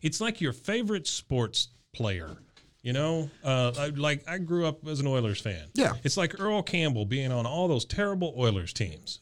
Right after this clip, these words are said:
Speaker 2: Yeah.
Speaker 1: You know, you feel bad for him because it's like, you're never gonna win a ring
Speaker 2: You
Speaker 1: with this.
Speaker 2: do, but I feel like, given that scenario,
Speaker 1: Yeah.
Speaker 2: it's not like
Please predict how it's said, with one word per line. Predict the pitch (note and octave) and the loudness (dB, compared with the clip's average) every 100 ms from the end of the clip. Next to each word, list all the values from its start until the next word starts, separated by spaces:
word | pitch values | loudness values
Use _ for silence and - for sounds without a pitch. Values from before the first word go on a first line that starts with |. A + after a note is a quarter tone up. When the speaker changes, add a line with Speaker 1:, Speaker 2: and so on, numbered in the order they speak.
| - | -2
Speaker 2:
Yeah. | F2 B1 G#1 | 2 4 6
Speaker 1:
You | |
know, | D3 F#3+ | 6 4
you | F#3+ | 2
feel | C#3+ G3 | 2 4
bad | E3+ G3+ A3 F3+ | 4 2 2 2
for | C#3+ B2+ | 4 4
him | |
because | C3 D#3 D3 | 4 2 2
it's | C#3+ | 2
like, | D#3+ C#3+ | 0 2
you're | G3 | 2
never | B3+ A#3+ | 2 2
gonna | G3+ G#3 | 0 2
win | A#3+ A#3+ | 4 4
a | |
ring | C#4 D#4+ G3 | 4 6 8
Speaker 2:
You | |
Speaker 1:
with | A#3+ F#3 | 10 8
this. | C#3 A3 | 8 8
Speaker 2:
do, | D#3+ D3 - | 8 8 6
but | C3+ B2 F#3+ C#3 - C#3 | 4 6 6 6 4 2
I | D#3 | 2
feel | - F#3+ E3 | 6 6 8
like, | C#3+ B2+ A2+ - - - _ _ _ _ _ _ - B2+ C3 C#3 | 10 8 6 2 -14 -18 _ _ _ _ _ _ -18 -2 6 10
given | D3+ D3 | 10 10
that | C3+ G#2+ | 8 6
scenario, | - A#2+ D#3 C3+ G#2+ G2+ - A2+ | 6 8 10 8 6 4 0 0
Speaker 1:
Yeah. | G2+ | 4
Speaker 2:
it's | C3 B2 C3+ | 6 6 8
not | C3+ B2 | 8 8
like | C3 A2+ | 6 6